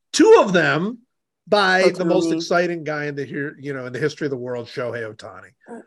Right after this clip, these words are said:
Speaker 1: Seven home runs, two by Ohtani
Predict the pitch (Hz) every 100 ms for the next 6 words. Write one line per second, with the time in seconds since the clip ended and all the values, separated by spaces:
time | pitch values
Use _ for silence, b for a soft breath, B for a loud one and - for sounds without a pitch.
0 | _ 202 180 - 349 311 311 320 311 226
1 | 262 262 226 190 143 131 147 - _ _
2 | - - 269 277 240 220 208 185 160 151
3 | 135 135